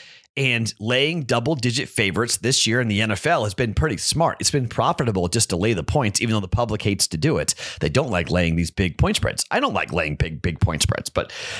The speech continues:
I mean, it's nuts. It really is crazy. And look, there are two games that I'm against the market. I bet the Titans minus one and a half.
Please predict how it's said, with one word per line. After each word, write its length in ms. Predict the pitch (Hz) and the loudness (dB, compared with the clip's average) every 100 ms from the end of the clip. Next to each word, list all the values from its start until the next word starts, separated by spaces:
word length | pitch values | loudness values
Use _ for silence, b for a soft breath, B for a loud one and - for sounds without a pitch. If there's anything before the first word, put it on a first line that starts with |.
| B B B - | B B B -4
I 60 | |
mean, 380 | 110 113 104 76 - _ _ | 2 4 2 0 -10 _ _
it's 280 | 135 - - | -2 0 0
nuts. 380 | 208 190 - - | 0 2 0 0
It 120 | 123 117 | -4 -2
really 300 | 185 165 139 | 0 2 2
is 120 | - | 0
crazy. 480 | - 180 127 76 - | 0 0 0 -2 -2
And 500 | 113 110 104 98 - - _ | 0 2 2 2 0 -4 _
look, 240 | 151 135 - | -2 -2 0
there 260 | 139 135 | 0 2
are 140 | 127 117 | 0 0
two 280 | - 196 175 | 0 0 2
games 480 | 147 135 147 143 - | 2 2 2 0 0
that 140 | 110 | 0
I'm 200 | 107 123 | 2 2
against 460 | 110 90 110 127 - | 0 0 0 0 0
the 80 | 110 | 2
market. 540 | 90 92 - 120 - - | 2 0 0 -2 -2 -4
I 400 | 92 117 131 - 107 | 0 0 -2 -6 -2
bet 280 | 120 127 | 0 0
the 100 | 123 | -2
Titans 500 | - 123 127 - 131 | 0 0 2 0 -2
minus 320 | 101 120 120 - | 0 0 0 0
one 200 | 110 131 | 0 2
and 100 | 123 | 2
a 60 | |
half. 360 | 95 92 107 | 2 2 0